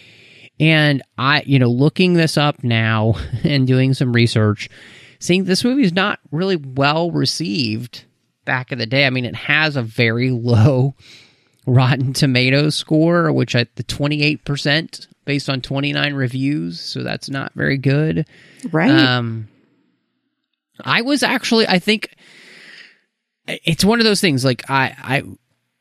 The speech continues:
Speaker 1: I, I have such a thought process for this film that goes back to being a kid and growing up with it, that it never occurred to me that there were basically people who are critics that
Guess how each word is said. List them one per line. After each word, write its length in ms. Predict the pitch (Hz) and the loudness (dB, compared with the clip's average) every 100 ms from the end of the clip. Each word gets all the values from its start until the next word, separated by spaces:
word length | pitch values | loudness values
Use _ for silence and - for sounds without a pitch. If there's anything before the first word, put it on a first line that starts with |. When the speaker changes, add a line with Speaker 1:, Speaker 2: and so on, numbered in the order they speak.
| - | -4
Speaker 1:
I, 220 | 151 185 | 0 2
I 20 | |
have 200 | 190 175 | 0 0
such 280 | - 175 - | 0 0 2
a 300 | 151 139 123 | 2 2 0
thought 460 | - 151 147 151 | -2 0 0 0
process 380 | - 156 151 147 | -2 -2 0 -2
for 140 | - 143 | 0 0
this 220 | 131 - | 0 0
film 420 | 143 139 143 139 - | 0 2 0 -2 -6
that 100 | 123 | -4
goes 520 | 131 127 123 123 - | -2 -2 -4 -8 -8
back 340 | - 127 123 _ | -2 -2 -2 _
to 100 | 127 | -6
being 320 | 117 127 123 | 0 2 2
a 60 | 113 | 0
kid 520 | - 131 147 165 165 - _ _ _ - | 0 2 2 0 -2 -6 _ _ _ -6
and 100 | 117 | 0
growing 260 | 117 113 113 | 2 2 2
up 140 | 131 | 0
with 140 | 175 185 | 0 0
it, 260 | 190 - | 0 -2
that 360 | 147 131 123 120 _ | 0 2 2 -2 _
it 100 | 143 | -4
never 240 | 135 160 147 | 0 0 0
occurred 380 | - 170 175 170 | -2 0 2 4
to 60 | |
me 180 | 151 143 | 4 4
that 140 | 131 | 2
there 120 | 139 127 | 2 2
were 80 | |
basically 420 | 120 127 - 131 117 | 2 0 0 0 2
people 340 | 127 123 117 | 2 2 2
who 200 | 117 110 - _ - | 2 0 -4 _ -4
are 140 | 135 | -4
critics 480 | - - 135 110 - | -2 -2 0 -2 -6
that 140 | - | -6